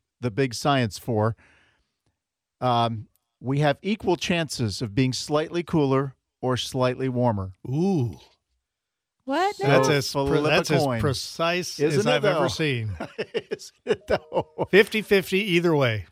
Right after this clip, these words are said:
Speaker 1: Yeah. So
Speaker 2: National Weather Service, what's it gonna be like this winter? Eh.
Speaker 1: <laughs> Pretty much. noaa said that U S winter of twenty-three twenty-four will probably be dominated by the El Nino.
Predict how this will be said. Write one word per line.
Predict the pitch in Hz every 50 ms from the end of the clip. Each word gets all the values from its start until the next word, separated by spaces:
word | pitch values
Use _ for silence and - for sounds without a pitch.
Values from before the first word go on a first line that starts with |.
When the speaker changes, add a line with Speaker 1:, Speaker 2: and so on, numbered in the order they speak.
| _
Speaker 1:
Yeah. | - 151 151 143 123 95 85 - - - - - - - _
So | - 147
Speaker 2:
National | 165 185 202 - 220 208 202 196
Weather | 202 202 196 190
Service, | - - 170 147 120 117 110 - -
what's | 160 170 - 226
it | 185
gonna | 190 185 180
be | 175 220 202
like | 180 165 151 -
this | 156 135 -
winter? | 170 151 139 127 120 - _ _ -
Eh. | 294 285 277 226 - _ _ _ _ _ _ _ _ _ _ -
Speaker 1:
<laughs> | 285 - - _ - - - _ _ 294 - 831 807 - 277 - - - - 135 - - _
Pretty | - 262 247 - - 277 - - _
much. | - 190 - - _ - - - - - - - -
noaa | 240 233 156 160 185 214 202
said | 226 254 185 165 156 135
that | 151 147 143 143
U | 143 156 170
S | 165 151 -
winter | 156 151 143 139
of | 131 -
twenty-three | - - 156 151 160 135 - 147 147 139
twenty-four | - - 139 139 151 147 - - 135 127 127 123
will | 123
probably | - - 143 151 165 165 175
be | 147 143 139
dominated | 120 131 127 131 131 135 127 127 120 127 127 107 98
by | 127 123 120 120
the | 117 110 123 120 120 117 104 - _ _ _ _ _ _ _
El | 139 135 135
Nino. | 131 131 131 127 120 117 110 104 101 101 92